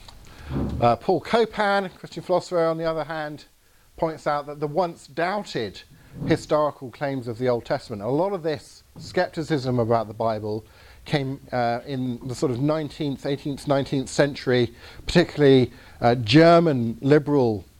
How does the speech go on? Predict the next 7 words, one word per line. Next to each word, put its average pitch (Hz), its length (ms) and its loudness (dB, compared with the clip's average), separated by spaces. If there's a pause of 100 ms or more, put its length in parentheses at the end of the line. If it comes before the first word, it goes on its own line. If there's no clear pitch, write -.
(120)
schools 104 840 0
of 120 140 2
thought, 110 440 2
so-called, 104 800 0 (920)
um, 110 680 2 (880)
who, 127 500 4
um, 117 380 -2